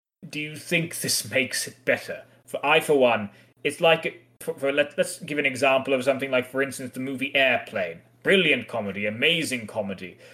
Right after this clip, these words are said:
Uh, I would say that if Leslie Nielsen's character turned to the camera and started giving a soul-searching monologue about his internal feelings, that would, if anything,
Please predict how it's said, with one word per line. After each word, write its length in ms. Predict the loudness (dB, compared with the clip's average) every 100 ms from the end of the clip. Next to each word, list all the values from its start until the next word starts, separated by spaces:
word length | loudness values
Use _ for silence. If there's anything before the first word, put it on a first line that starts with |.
| _ -8
Uh, 220 | -4 -4 -6 _ 0
I 100 | 2
would 200 | 2 2
say 300 | 4 4 4
that 200 | 0 -2 _ _ 0
if 200 | 0 2
Leslie 440 | 4 4 2 -6
Nielsen's 580 | -2 0 0 -2 -8 -10
character 760 | -2 0 0 -2 -6 -6 -6 -6 _ _ -4
turned 460 | 6 8 8 6
to 60 | 0
the 100 | -4
camera 640 | -2 0 0 0 -4 -4 -8 -20 _
and 140 | -6 -2
started 440 | 2 2 2 -4
giving 440 | -2 2 2 2 0
a 60 | -4
soul-searching 800 | -2 0 0 0 2 2 0 -4 0
monologue 560 | 2 2 2 2 2
about 220 | 0 0
his 100 | -2
internal 680 | -4 -6 -2 4 6 4 -2
feelings, 500 | -2 0 2 0 -6 -12 -20 -4
that 260 | 4 6 8
would, 140 | 8
if 120 | 8 6
anything, 640 | 6 2 2 4 4